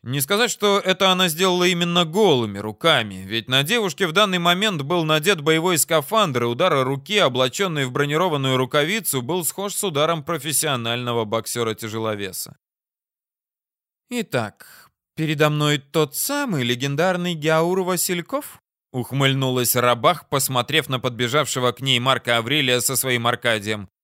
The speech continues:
«Это он, госпожа», — закивал начальник колонии. «Ты зачем надел мой мундир?» — возмутился я, совершенно не обращая внимания на присутствующих рядом янычар.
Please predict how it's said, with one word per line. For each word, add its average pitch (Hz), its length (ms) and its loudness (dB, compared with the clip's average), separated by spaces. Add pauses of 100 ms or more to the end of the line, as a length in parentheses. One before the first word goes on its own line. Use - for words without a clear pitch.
(520)
«Это 113 280 -6
он, 147 200 0
госпожа», — 165 580 2 (200)
закивал 127 480 0
начальник 120 520 -2
колонии. 104 560 -4 (1040)
«Ты 160 260 4
зачем 143 840 2
надел 151 500 2
мой 147 360 2
мундир?» — 170 680 0 (280)
возмутился 135 800 0
я, 127 320 2
совершенно 131 600 0
не 123 140 0
обращая 127 500 2
внимания 131 500 0
на 123 120 -2
присутствующих 127 760 -4
рядом 123 300 -2
янычар. 131 540 -4